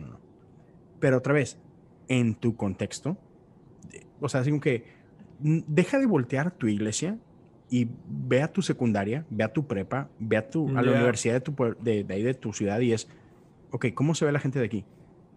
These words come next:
Speaker 1: Así
Speaker 2: Ujú.
Speaker 1: se debe ver tu iglesia.
Speaker 2: Ya, yo siempre, o sea, mi, mi filtro siempre es,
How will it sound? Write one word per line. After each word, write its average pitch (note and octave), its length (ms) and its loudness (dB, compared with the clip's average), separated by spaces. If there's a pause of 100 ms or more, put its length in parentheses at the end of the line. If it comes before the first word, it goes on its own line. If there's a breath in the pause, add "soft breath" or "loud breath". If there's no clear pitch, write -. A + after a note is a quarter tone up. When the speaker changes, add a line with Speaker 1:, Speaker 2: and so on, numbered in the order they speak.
(160)
Speaker 1:
Así C#3 300 2
Speaker 2:
Ujú. D#3 80 2
Speaker 1:
se D#3 80 8
debe B2+ 220 6
ver A2 140 4
tu A2+ 100 -2
iglesia. G2 340 -4 (1200 soft breath)
Speaker 2:
Ya, B2+ 400 2
yo D#3+ 160 6
siempre, F3+ 260 0
o D#3 40 6
sea, D3+ 120 0
mi, D#3+ 320 6
mi D#3 180 4
filtro E3+ 480 2
siempre D#3 460 4
es, C#3 180 0